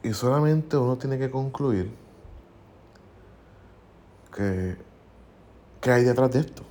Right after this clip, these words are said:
¿Qué hay detrás? La pregunta y la conclusión es la misma. ¿Qué hay detrás de esto?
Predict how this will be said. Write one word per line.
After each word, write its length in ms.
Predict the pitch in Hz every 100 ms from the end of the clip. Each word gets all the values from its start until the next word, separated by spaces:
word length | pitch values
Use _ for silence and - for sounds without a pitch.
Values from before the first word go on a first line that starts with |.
| - - - 92 95
¿Qué 240 | - 156 156
hay 200 | 147 160
detrás? 300 | 135 135 143 - - -
La 140 | 117
pregunta 600 | 107 110 139 180 185 175
y 80 | 165
la 140 | 135
conclusión 680 | 123 120 110 107 - 165 165
es 180 | 160 156
la 100 | 160
misma. 380 | 160 165 - - - - - - -
¿Qué 240 | 131 131
hay 160 | 127 127
detrás 340 | 113 95 101 87
de 80 |
esto? 300 | 85 - 101